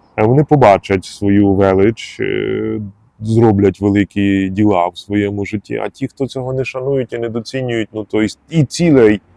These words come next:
величних перед собою, на жаль, не ставлять. І тому це, напевно, є важливо і дуже мудро зі сторони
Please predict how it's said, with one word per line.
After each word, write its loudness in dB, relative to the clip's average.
величних 6
перед 2
собою, 0
на -4
жаль, 2
не 2
ставлять. 0
І 4
тому 4
це, 2
напевно, 0
є 6
важливо 6
і 8
дуже 2
мудро 0
зі -6
сторони -6